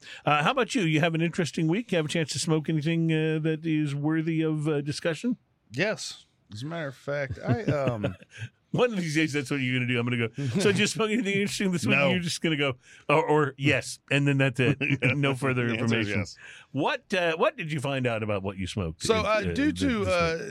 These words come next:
Speaker 1: week?
Speaker 2: uh, I've got a little bit of a different schedule this week due to
Speaker 1: Uh-huh.
Speaker 2: a few things happening, th-, being shifted around, but, uh, I left work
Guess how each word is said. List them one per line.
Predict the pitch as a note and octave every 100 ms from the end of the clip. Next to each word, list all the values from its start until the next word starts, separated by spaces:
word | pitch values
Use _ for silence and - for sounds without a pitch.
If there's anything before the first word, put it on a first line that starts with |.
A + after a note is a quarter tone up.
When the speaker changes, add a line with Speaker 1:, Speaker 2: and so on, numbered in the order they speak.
| G#2+
Speaker 1:
week? | -
Speaker 2:
uh, | F3+
I've | F3+
got | G#3
a | F#3+
little | F#3+
bit | E3
of | C3+
a |
different | C3 A#2+ A#2+
schedule | - - D#3+ B2+ B2 G#2+
this | G#2+ -
week | G#2+ G2+ A2
due | G#2
to | F#2+
Speaker 1:
Uh-huh. | A2+
Speaker 2:
a |
few | F3 D3+ D3+
things | B2 A2 F#2
happening, | G#2+ G#2 F#2+ G#2+ G#2+ G2
th-, | A#2 G#2+
being | A2
shifted | F#2+ - G#2 - G2
around, | F#2+ G2 G2+ G2
but, | F#2+
uh, | F#2 F2 - _ _ _ _ - - _ -
I | B2+
left | C3+ A2
work | A#2+ B2 G#2+